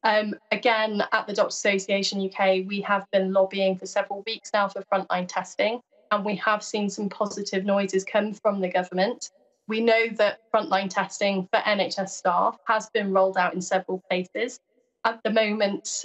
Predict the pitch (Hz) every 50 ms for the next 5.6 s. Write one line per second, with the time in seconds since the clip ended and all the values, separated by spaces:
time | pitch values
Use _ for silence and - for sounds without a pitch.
0 | - - 202 196 196 196 196 196 - 190 180 - 220 202 - - _ - - 214
1 | - - - - 196 190 - 196 190 - 202 196 190 190 185 - - - - 202
2 | 196 190 190 202 202 190 196 190 190 - - 185 185 180 - - - - 185 -
3 | - 240 - - _ _ - 190 180 - 196 196 190 - - - - - 202 -
4 | - _ _ - 180 180 175 - - - _ _ _ _ _ - 202 175 - -
5 | - - 202 175 - - - 190 190 202 214